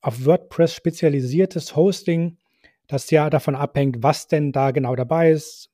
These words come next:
Meistens ist es Update, Backup, Staging Services. Liegst du so bei circa fünfzig Euro.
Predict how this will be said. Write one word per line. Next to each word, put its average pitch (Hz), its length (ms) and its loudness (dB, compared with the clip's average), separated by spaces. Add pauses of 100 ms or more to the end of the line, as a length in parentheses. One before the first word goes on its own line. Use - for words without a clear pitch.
(120)
Meistens 143 420 -2
ist 139 140 -6
es 131 120 -4
Update, - 540 -2
Backup, 135 440 -2
Staging 151 480 0
Services. 131 640 -4 (680)
Liegst - 220 -8
du 139 60 -2
so 127 120 -2
bei 120 160 -2
circa 123 320 -2
fünfzig - 460 -4
Euro. 135 460 -2